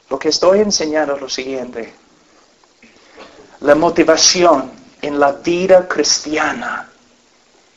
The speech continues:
proviene de nuestro conocimiento de quién es Dios, quién es Cristo,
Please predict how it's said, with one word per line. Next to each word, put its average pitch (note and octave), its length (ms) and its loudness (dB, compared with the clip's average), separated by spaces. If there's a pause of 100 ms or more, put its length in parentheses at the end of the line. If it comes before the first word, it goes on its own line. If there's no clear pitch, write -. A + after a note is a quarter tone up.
(960)
proviene D#3 880 2 (1040)
de C#3+ 140 2
nuestro D3+ 460 0
conocimiento D#3 1200 -2 (220)
de C3 180 -8
quién E3 400 -4
es - 300 -2
Dios, A#2 680 -6 (340)
quién F3 360 0
es F#3 220 2
Cristo, A#2+ 600 -8